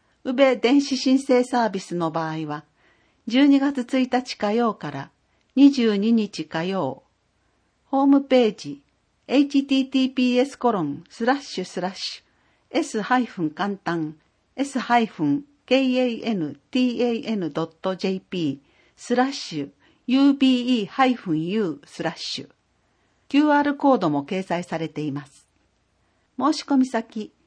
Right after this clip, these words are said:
市民活動課、電話三四の八二六零、ファックス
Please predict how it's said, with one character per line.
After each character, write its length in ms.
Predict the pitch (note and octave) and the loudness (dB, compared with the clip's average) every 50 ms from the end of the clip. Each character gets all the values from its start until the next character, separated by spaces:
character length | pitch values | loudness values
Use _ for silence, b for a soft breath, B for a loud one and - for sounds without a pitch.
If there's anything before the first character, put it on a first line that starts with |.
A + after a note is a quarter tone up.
| _ _ _ _ | _ _ _ _
市 220 | _ - - B3+ B3+ | _ -8 -2 2 4
民 260 | C4 C#4+ C#4+ D4 C#4 | 4 6 4 2 2
活 280 | - B3+ B3+ B3+ - G#3 | 0 -4 -4 -4 -4 -2
動 240 | A#3 A3 A3+ A3 | 0 0 0 0
課、 260 | A3 - G3+ F#3+ G3 - _ _ _ _ _ _ _ _ _ _ - | -6 -6 -6 -6 -6 -6 _ _ _ _ _ _ _ _ _ _ -12
電 340 | A3 G3+ A#3 A#3 A#3 A3+ A3 | -4 0 0 0 0 0 -2
話 200 | A3 G#3 G3+ - _ _ _ _ _ _ _ _ | -4 -4 -6 -8 _ _ _ _ _ _ _ _
三 380 | _ - - C#4 D#4 D4+ D4+ D4 | _ -2 0 2 4 4 4 4
四 320 | D4+ C#4+ B3 G3+ F3 D#3 | 4 2 2 0 0 -2
の 160 | C#3+ C#3 C#3 _ _ _ _ _ _ _ _ | -4 -4 -6 _ _ _ _ _ _ _ _
八 420 | _ - E3 - - - D4+ C#4+ C#4 | _ -6 -6 -6 -4 2 6 8 8
二 320 | C#4 D4 C#4+ A#3+ F#3+ D3 | 10 8 8 6 2 0
六 340 | C#3 C#3+ D#3 - - A3 G3 | -2 -4 -8 -6 -6 -6 -4
零、 300 | F3+ E3+ D3 A#2 - - _ _ _ _ _ _ _ _ _ _ _ _ _ _ _ | -2 -2 -4 -4 -6 -12 _ _ _ _ _ _ _ _ _ _ _ _ _ _ _
フ 120 | _ - | _ 0
ァ 40 | C4 | 0
ッ 40 | C#4 C#4 | 0 0
ク 200 | - - - F#3 | -6 -12 -12 -12
ス 300 | - - - - _ | -12 -14 -20 -20 _